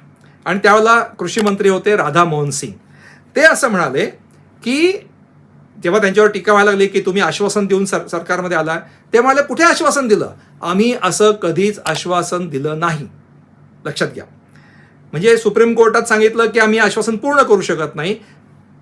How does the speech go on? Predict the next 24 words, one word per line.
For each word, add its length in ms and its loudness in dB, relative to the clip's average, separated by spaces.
नंतर 320 0
एक 180 4
वर्षाने 320 2
सांगितलं 380 2
की 120 -2
आम्ही 200 2
आश्वासन 500 -2
दिलेलंच 540 4
नाही. 280 -4
दोन 240 6
हजार 140 4
सतरा 400 0
साली 360 -6
हेच 320 0
कृषी 300 -4
मंत्री, 320 -4
म्हणजे 200 -6
राधा 220 2
मोहन 200 -2
सिंग, 240 -4
एक 180 2
वर्षानंतर 500 -2
ते 100 6
म्हणाले, 380 4